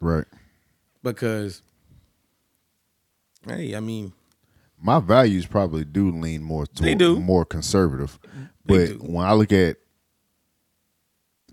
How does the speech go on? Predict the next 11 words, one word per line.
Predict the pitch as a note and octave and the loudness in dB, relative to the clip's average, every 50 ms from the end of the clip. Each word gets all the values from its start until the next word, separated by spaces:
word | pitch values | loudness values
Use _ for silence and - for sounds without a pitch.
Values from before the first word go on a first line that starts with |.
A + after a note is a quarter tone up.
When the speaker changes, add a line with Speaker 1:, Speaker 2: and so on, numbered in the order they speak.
| _ _ - | _ _ -4
Speaker 1:
current | - B2 A2+ G#2 F#2+ F2 - | 2 4 4 4 4 2 2
people | G#2+ G#2 F2+ F2 | 2 4 6 6
who | F2 F#2+ F2 E2+ | 6 6 6 4
are | E2 D#2+ - - - _ _ _ _ _ _ _ _ _ - | 0 0 -2 -6 -14 _ _ _ _ _ _ _ _ _ -2
quote | - G#2 G#2 G2 | 2 4 4 4
unquote | F#2+ F#2 - A2 G2 F2+ E2+ - _ _ _ _ _ _ - | 4 4 4 4 4 4 4 -2 _ _ _ _ _ _ -10
conservative, | - F#2+ E2+ - - A#2+ A#2+ G#2+ F2+ E2+ D#2+ D#2 D2 - _ - | -8 -8 -6 0 2 4 4 6 4 2 0 -2 -4 -6 _ -8
Speaker 2:
Mm-hmm. | C3 C3 C3+ C#3+ D3+ E3 _ _ _ _ _ _ _ _ _ _ _ _ _ _ _ _ _ _ _ _ _ _ _ - | -6 -4 -4 -4 -6 -10 _ _ _ _ _ _ _ _ _ _ _ _ _ _ _ _ _ _ _ _ _ _ _ -10
Speaker 1:
they | D#2 D2+ C#2 | -10 -8 -8
are | C2 | -8
soft. | - - - - - E2 F2 G2+ A2 - - - - | -6 -6 -4 -4 -2 0 0 0 0 -2 -6 -10 -14